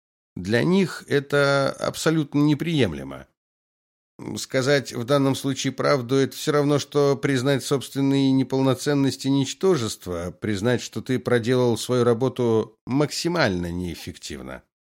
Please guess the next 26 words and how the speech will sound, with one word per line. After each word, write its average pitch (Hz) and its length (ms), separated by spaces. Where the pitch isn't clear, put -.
Не 104 160
знаю 123 380
даже, 165 280
с - 20
чем 156 380
сравнить. 110 680
Ну, 120 220
вот 170 380
представьте 160 500
себе, 71 420
что 87 320
земной 139 400
администратор 139 880
сам 165 400
заявит 120 540
по 131 80
мировой 123 640
сети, 107 600
какой 135 340
он 104 180
тупица, 131 560
трус, 135 420
врун 131 420
и 117 80
вдобавок 107 580
педофил. 110 640